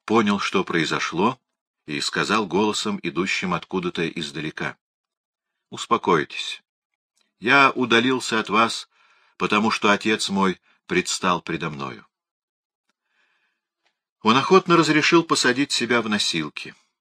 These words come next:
Капли пота покрывали бледный лоб фараона. «Плохи его дела», — подумал потрясенный Тутмос. «Плохи его дела, а сына у него нет».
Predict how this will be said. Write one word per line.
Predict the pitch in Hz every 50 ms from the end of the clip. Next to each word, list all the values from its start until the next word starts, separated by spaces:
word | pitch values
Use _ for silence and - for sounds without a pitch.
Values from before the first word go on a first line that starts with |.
| _ _ _ _ _ _ _ _ -
Капли | - 120 139 135 - 123 120 120
пота | - - - 104 139 143 - - 131
покрывали | - - 110 - 90 95 85 78 90 110 107 107
бледный | 98 87 80 76 80 90 87 - 85 90 90
лоб | 80 76 76 78 -
фараона. | - - 92 85 78 73 71 65 64 62 62 62 _ _ _ _ _ _ _ _ _ _ _ _ _ _ _ _ _ _ _
«Плохи | - 71 69 85 110 - - - 117
его | 117 117 113 110 107 104
дела», — | 90 101 104 98 87 80 76 65 - _ _ _ _ _ _ _ _ _ _ _ _ _ _
подумал | - 76 76 - 87 85 82 80
потрясенный | - - 85 - 85 82 - - 92 80 78 78 80 78
Тутмос. | - 90 85 - - - 69 - - - - - _ _ _ _ _ _ _ _ _ _ _ -
«Плохи | - 73 71 78 98 117 120 - - -
его | 131 127 123 127 117 113 120 117
дела, | 107 92 104 104 95 82 82 78 71 65 - _ _ _ _ _ _ _ _ _ _ -
а | 73 67 65 60
сына | - - - - - 110 131 120 101 82
у | 73 71
него | 67 65 62 65 64
нет». | 64 64 65 64 - - _ - - _